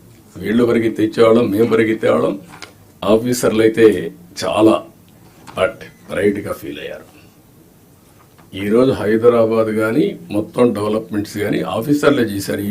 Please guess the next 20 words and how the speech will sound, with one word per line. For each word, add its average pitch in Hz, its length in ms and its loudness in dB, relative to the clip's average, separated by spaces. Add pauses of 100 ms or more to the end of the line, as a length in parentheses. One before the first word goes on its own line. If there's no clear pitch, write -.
విషయం 113 280 -4
కూడా 120 140 -4
మీరు 107 140 -2
గుర్తుపెట్టుకోవాలి. - 720 -6 (1040)
ప్రజలు 139 380 4 (100)
మాకు 113 280 0
మ్యాండేట్ 92 520 -8
ఇచ్చారు. - 320 -16 (1400)
సమాజంలో 143 720 4
ఉండే 135 160 2 (160)
బెస్ట్ - 260 2 (100)
పీపుల్ని 139 420 2 (120)
మిమ్మల్ని 135 340 2
సెలెక్ట్ 110 360 -2
చేశారు 120 440 0 (560)
డిఫరెంట్ 98 440 -8
సర్వీసెస్లో. 82 680 -12 (1600)
You 123 180 4
are 147 100 4 (140)
professionals. 90 640 -8